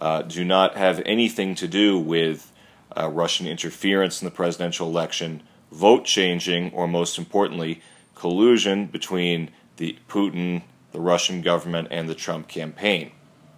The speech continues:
But it does reveal incredibly bad judgment to have named someone such as Manafort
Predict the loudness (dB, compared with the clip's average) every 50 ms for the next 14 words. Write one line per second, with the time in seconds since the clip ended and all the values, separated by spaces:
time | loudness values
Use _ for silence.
0 | -20 -20 -20 -20 -18 -18 -16 -14 -14 -14 -14 -14 -16 -18 -20 -20 -20 -20 -20 -18
1 | -4 6 6 6 6 6 2 -4 -4 -4 4 6 8 8 8 8 4 4 0 0
2 | 2 4 6 6 8 6 6 2 -4 -8 -2 4 4 4 4 4 2 0 0 0
3 | 2 4 6 6 6 4 2 -2 2 4 4 4 4 2 -2 -4 -6 -6 -6 -8
4 | -6 -4 -4 -4 -4 -2 -2 -2 -2 -2 -4 -6 -6 -4 -4 -4 -4 -4 -6 -8
5 | -8 -8 -10 -10 -6 -2 -2 -2 -2 -2 -6 -6 -4 -4 -4 -4